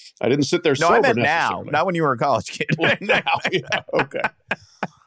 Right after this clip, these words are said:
Speaker 1: But, no, I, I just think you, you gotta look at that and be a little bit deflated. Like, we got a new coach. Everybody's been waiting to go to a game since twenty nineteen.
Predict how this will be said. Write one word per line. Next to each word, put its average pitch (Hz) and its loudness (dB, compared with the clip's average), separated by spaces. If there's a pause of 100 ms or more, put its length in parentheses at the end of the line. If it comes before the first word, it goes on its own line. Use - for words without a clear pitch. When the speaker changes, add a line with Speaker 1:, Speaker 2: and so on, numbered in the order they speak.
(160)
Speaker 1:
But, 139 4 (600)
no, 208 2
I, 226 2 (120)
I 214 2
just 226 2
think 240 2
you, 226 4
you 202 2
gotta 254 4
look 240 4
at 208 2
that 220 4
and 202 0
be 196 4
a 180 4
little 202 6
bit 165 2
deflated. 139 2
Like, 110 2
we 135 0
got 170 2
a 147 2
new 196 0
coach. 185 2 (160)
Everybody's 208 2
been 160 2
waiting 202 4
to 185 0
go 185 4
to 170 6
a 151 4
game 170 2
since 143 0
twenty 180 0
nineteen. 170 4